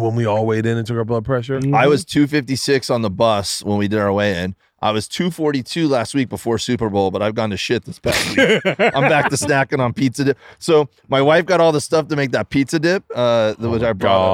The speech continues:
Speaker 1: God.
Speaker 3: That was good
Speaker 1: Oh.
Speaker 3: shit, right?
Speaker 1: You know, we just didn't even use crackers. We just scooped it out with spoons.
Speaker 3: I watched the,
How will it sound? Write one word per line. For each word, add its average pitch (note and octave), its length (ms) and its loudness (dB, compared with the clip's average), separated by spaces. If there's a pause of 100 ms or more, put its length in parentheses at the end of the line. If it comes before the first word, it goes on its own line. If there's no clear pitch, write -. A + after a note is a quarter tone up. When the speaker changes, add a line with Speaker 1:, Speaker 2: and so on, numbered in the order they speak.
Speaker 1:
God. F2 40 0
Speaker 3:
That G#2 60 2
was G2 140 -4
good G#2+ 120 2
Speaker 1:
Oh. G2+ 180 4
Speaker 3:
shit, F#2 240 -4
right? E2+ 180 -4
Speaker 1:
You D3 40 0
know, D3 100 2
we B2 120 0
just A2 220 -4
didn't G2+ 200 -2
even F#2+ 200 -2
use F2+ 140 -4
crackers. G2 440 -2
We G#2 100 -2
just F#2+ 200 -6
scooped G2 260 -4
it G2 60 0
out F#2 80 0
with E2 100 -8
spoons. F2+ 420 -4
Speaker 3:
I C#3+ 260 0
watched C#3+ 320 0
the, C#3 120 0